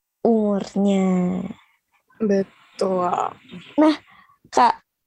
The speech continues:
Speaker 1: ngomong-ngomong, selama cari tempat magang dan kerja nih, apa sih pengalaman yang menurut Kakak tuh baru dirasakan gitu, pengalaman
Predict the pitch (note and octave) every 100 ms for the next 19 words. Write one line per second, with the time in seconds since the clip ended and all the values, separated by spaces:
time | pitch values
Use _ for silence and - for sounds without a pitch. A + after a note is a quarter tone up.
0 | _ _ _ _ - B3+ A#3 A3 G3+ G3+
1 | B3 E4+ F#4 - - D#4 D4 C#4 C4 B3+
2 | C4 B3+ - B3+ B3 B3 A#3+ A#3 - A3
3 | G3+ G3+ G#3+ G3 G#3 B3+ A#3+ G#3+ G#3+ G#3+
4 | A#3+ A#3+ G#3 G#3+ - - - - - _
5 | _ - A3 C4 C#4+ - D#4+ C#4 B3 A#3+
6 | A3+ A3+ G#3+ G#3+ B3 C#4 C4 B3 A3+ A3
7 | G#3+ G#3+ - G#3+ G#3+ G#3 C#4+ D4 - _
8 | _ _ _ _ _ A3 A3+ A3+ A#3 A3+
9 | - - G#3 A3 G3+ G3 - G#3+ - A#3
10 | G3+ F#3+ F#3+ - - G#3+ - G3 F#3+ F#3
11 | G3 G3+